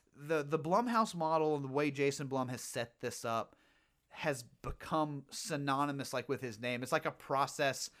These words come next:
known in the Hollywood echelon now.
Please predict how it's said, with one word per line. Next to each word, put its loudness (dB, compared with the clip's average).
known 2
in -2
the -2
Hollywood -2
echelon -4
now. -2